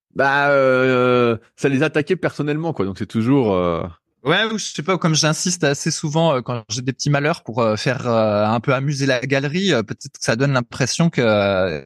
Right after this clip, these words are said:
Speaker 2: c'est, c'est, c'est prépondérant, et alors qu'en fait, euh, c'est, c'est pas le cas, quoi. Mais bon, donc voilà, c'est la petite blagounette. Donc, euh,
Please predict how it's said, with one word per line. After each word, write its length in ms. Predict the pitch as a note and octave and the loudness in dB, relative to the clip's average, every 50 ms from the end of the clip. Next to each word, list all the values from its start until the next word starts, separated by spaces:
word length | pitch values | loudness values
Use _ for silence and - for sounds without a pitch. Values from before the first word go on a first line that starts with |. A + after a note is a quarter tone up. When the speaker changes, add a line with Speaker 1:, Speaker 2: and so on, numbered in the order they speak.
| F2+ | -6
Speaker 2:
c'est, 220 | F2 - - A2 G2+ | -6 -6 -6 -6 -6
c'est, 280 | - - A#2 G2 - | -4 -2 -2 -2 0
c'est 200 | - - - A2 | -2 -2 -2 -2
prépondérant, 760 | - - - A#2+ - C3 A#2+ B2 B2+ B2+ C#3 E3+ F3+ E3 C#3+ A2+ | -2 -2 -6 -6 -4 -4 -2 0 0 0 2 2 2 2 2 0
et 100 | G2+ G2 | 0 0
alors 320 | G2 F#2 F2 F#2+ G2 - | -2 -2 -4 -6 -6 -2
qu'en 100 | - G#2+ | -2 -2
fait, 260 | G#2+ - C3+ C3+ - | 0 0 -2 -2 0
euh, 140 | G#2 F#2 E2+ | 0 0 0
c'est, 240 | F2 - - G2+ - - - | 0 0 -2 -2 -4 -4 -8
c'est 180 | - - - F2 | -6 -6 -4 -2
pas 120 | - F#2 | -2 -2
le 60 | F2+ | -4
cas, 180 | - - - C3+ | -4 -6 -8 -8
quoi. 240 | - - - - - - - - - - - | -6 -10 -16 -16 -14 -12 -8 -8 -8 -4 0
Mais 140 | - E3 E3 | 2 2 4
bon, 120 | C#3+ A#2+ G#2 _ _ _ _ _ _ _ _ _ - | 2 2 -2 _ _ _ _ _ _ _ _ _ 0
donc 180 | A#2 A2+ A2+ | 0 2 2
voilà, 320 | - A2 G2 - - _ _ - | 2 2 2 0 -2 _ _ -6
c'est 120 | - - | -2 0
la 60 | A2 | 0
petite 220 | G#2+ - - C#3 A#2+ | 0 0 -2 -2 0
blagounette. 440 | A2+ G#2 G#2 G2 A2 A2+ C3+ - - | 0 0 0 0 0 0 0 0 -2
Donc, 220 | G2+ F2+ - - | -4 -4 -2 -2
euh, 120 | F2+ F2+ | -4 -4